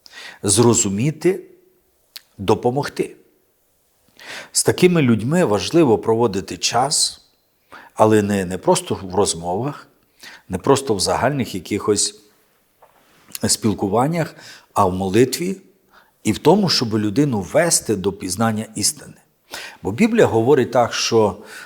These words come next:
носіть тягарі один одного, так говорить Слово Боже, і так виконаєте закон Христів. Тобто,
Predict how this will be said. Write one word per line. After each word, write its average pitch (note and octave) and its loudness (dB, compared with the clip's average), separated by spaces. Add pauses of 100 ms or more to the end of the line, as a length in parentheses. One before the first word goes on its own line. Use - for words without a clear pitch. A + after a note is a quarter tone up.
(160)
носіть G#2+ 0
тягарі A2 2
один C3+ -2
одного, G2+ -8 (260)
так G2+ 2
говорить F#2 -4
Слово F2 -6
Боже, - -12
і G#2+ -10
так D#3+ -2
виконаєте C3+ 0 (340)
закон G#2 -4
Христів. F2+ -8 (1120)
Тобто, A#2+ 2